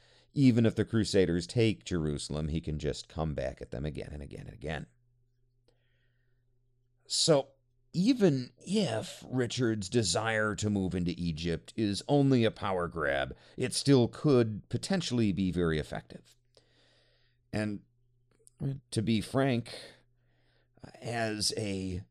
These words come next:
history buff, it's fascinating to imagine a united Angevin empire with England controlling not just most of France, but also Egypt in the twelfth century instead of the nineteenth.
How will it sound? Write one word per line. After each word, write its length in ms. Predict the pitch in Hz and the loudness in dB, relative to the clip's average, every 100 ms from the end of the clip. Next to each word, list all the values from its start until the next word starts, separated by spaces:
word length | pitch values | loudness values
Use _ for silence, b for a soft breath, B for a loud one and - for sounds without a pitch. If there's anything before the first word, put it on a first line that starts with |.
| _ _ _ | _ _ _
history 540 | - 92 - 92 82 | -6 -4 -4 -2 -2
buff, 460 | - 78 87 - - | -4 -4 -4 -6 -4
it's 320 | 104 - - | -2 -2 -6
fascinating 840 | - - 110 98 92 101 90 90 104 | -12 -6 -2 -2 -2 -4 -4 -2 -2
to 200 | - 113 | 4 4
imagine 540 | 101 87 90 104 104 117 | 4 2 -2 -2 -4 -4
a 360 | 113 90 87 B B B | -4 -2 -4 B B B
united 800 | - 131 135 135 156 170 170 151 151 | 2 4 6 4 4 8 8 6 2
Angevin 680 | 135 135 143 120 123 127 120 | 0 2 4 4 4 4 2
empire 840 | 117 117 - 104 76 69 64 67 _ B B B - | -2 -4 -4 -2 0 0 -2 -4 _ B B B -2
with 380 | 123 123 - - | 2 2 0 2
England 720 | 170 180 143 127 123 123 117 - | 4 6 6 6 6 2 0 -2
controlling 680 | 131 120 113 127 113 107 110 | 2 2 4 6 8 6 2
not 200 | 113 131 | -2 0
just 400 | 143 123 - - | 4 4 2 2
most 340 | 113 98 - | 2 2 -2
of 80 | 98 | -4
France, 460 | - 151 123 110 - | 0 2 2 0 -2
but 160 | 107 | 0
also 480 | - 107 - 101 95 - | 0 0 2 2 2 0
Egypt 800 | 135 135 82 78 50 - _ - | 0 0 0 -2 -4 -6 _ -8
in 180 | 104 90 | -4 0
the 280 | 82 78 80 - | 0 -2 -4 -6
twelfth 400 | - 127 113 - | 6 6 6 0
century 560 | - 67 67 71 69 | -6 -6 -8 -8 -8
instead 340 | 71 71 78 69 | -8 -6 -4 -4
of 100 | 64 | -4
the 80 | |
nineteenth. 760 | 71 67 58 - 87 - - - | -6 -8 -10 -6 -6 -6 -14 -20